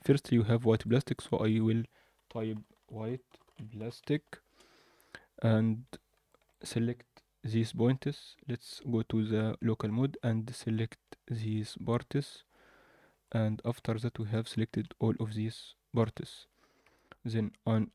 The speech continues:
uh, then I will go to the shader editor and I will, uh, assign it to be gradient.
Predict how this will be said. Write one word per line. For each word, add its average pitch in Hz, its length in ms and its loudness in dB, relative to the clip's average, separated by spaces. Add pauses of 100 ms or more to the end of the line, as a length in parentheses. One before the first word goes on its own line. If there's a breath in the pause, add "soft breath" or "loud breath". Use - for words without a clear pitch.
(120)
uh, 110 280 8
then 131 160 8
I 123 120 10
will 120 140 10
go 117 180 6
to 113 260 6
the 107 160 4
shader 110 420 4
editor 131 400 6
and 113 260 2
I 113 120 -4
will, 113 300 -6 (340)
uh, 104 240 -10 (720)
assign 113 320 0
it - 200 -6
to 110 140 -4
be 117 280 -4 (920)
gradient. 107 640 -10